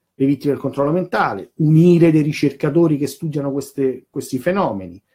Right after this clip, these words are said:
e poi, eh, potete postare determinate, eh, link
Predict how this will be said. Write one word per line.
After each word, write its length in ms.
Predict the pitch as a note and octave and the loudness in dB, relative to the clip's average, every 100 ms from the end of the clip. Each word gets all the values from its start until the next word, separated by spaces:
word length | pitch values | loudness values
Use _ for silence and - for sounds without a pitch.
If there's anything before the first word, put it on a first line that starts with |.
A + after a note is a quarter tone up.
| _ | _
e 120 | - A#2+ | -14 -2
poi, 480 | F#3 D#3+ B2 G#2+ _ _ _ _ | 2 2 2 -4 _ _ _ _
eh, 240 | - G#2+ G2+ | -10 -10 -6
potete 420 | D3+ D3 C3 A#2+ | -4 -2 -2 -2
postare 1000 | F3 F3 - D#3+ D#3+ B2 A2 G3+ G#3+ _ _ _ _ - | -2 -4 -6 -4 -2 -2 -4 -6 -6 _ _ _ _ -8
determinate, 1160 | B2 B2+ A#2+ A#2+ D3 D#3 B2+ - A2 G#2+ - - _ _ _ - B2 | -4 -2 -2 0 2 2 -2 -6 -8 -8 -10 -18 _ _ _ -16 -10
eh, 440 | G#2+ G2+ F#2+ F#2+ | -10 -10 -12 -2
link 840 | D3 F3 D3+ C3 - F3+ G#3+ - | 4 6 6 4 4 4 4 -2